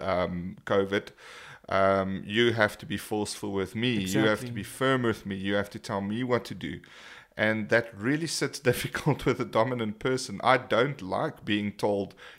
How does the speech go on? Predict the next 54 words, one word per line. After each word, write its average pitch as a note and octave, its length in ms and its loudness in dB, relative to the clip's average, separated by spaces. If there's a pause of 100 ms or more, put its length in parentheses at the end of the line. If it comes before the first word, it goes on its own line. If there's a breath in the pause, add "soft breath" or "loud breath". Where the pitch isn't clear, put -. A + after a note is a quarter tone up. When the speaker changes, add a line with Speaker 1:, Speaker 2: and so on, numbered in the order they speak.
Speaker 1:
"You G#2 120 0
have - 400 0
to A2+ 100 -2
be G#2+ 120 4
locked G#2 340 2
down. F#2+ 360 6
You G2 140 -2
have G2+ 380 0
to A2 100 -6
be G#2 180 -2 (160)
indoors G#2+ 480 0
between G2+ 600 -4 (400 loud breath)
nine A2 420 4
and G#2+ 140 0
four A2 320 2
in G#2 100 -2
the G2+ 80 -4 (120)
morning. G2+ 280 -2 (120)
You - 60 2
Speaker 2:
Mm, D#3+ 140 0
Speaker 1:
have A2 300 2
Speaker 2:
mm. D#3 120 -6
Speaker 1:
to, A2 240 -2
or G2+ 160 -2
you're G2 140 -4 (220)
not A#2+ 120 4
allowed A2 380 4
to - 80 -18
go G#2 180 -2
and G#2 140 -2
buy G2+ 220 6
alcohol," F#2 600 0 (380 loud breath)
or A2 140 2
whatever B2+ 280 6
the F3 220 -2
case F#2+ 220 0
might F#2+ 200 -2
be. F#2 80 -8
"You F#2 60 -8 (140)
can't A2 180 2
visit G#2 280 -2
family G#2 340 0
and G#2 140 -2
friends." G2+ 340 -2
I E2+ 100 -2
hate A#2 280 2
it, E3 160 -2
Speaker 2:
Yeah. C#3 140 -4
Speaker 1:
you A2 140 -8
know, G#2 200 0
so G2+ 160 -4 (160)
that A2 200 6
is, A#2 220 -2 (800 loud breath)
<sighs> - 40 -6